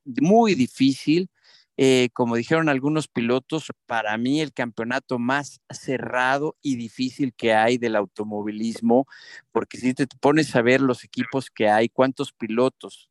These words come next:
cuántos pilotos trae Ganassi, ve dónde está el equipo Andretti y lo que es Andretti,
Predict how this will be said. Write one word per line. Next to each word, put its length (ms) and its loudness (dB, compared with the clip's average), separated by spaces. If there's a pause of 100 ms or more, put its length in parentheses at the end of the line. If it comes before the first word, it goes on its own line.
cuántos 340 -4
pilotos 440 -6
trae 240 2
Ganassi, 480 0
ve 320 0
dónde 340 0
está 240 -4
el 80 -2
equipo 400 -4
Andretti 720 -2
y 120 -2
lo 160 0
que 160 -8
es 140 -8
Andretti, 840 -4